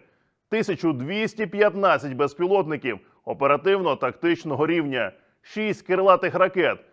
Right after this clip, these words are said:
шістсот дев'яносто сім одиниць автомобільної техніки російських окупантів. Ставайте до лав Сил оборони України! Ми переможемо!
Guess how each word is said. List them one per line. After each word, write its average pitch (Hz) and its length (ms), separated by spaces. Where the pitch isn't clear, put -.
шістсот 202 580
дев'яносто 147 560
сім 180 300
одиниць 165 480
автомобільної 170 680
техніки 151 640
російських 170 560
окупантів. 139 680
Ставайте 196 500
до 185 120
лав 202 260
Сил 240 300
оборони 165 440
України! 143 680
Ми 143 180
переможемо! 139 920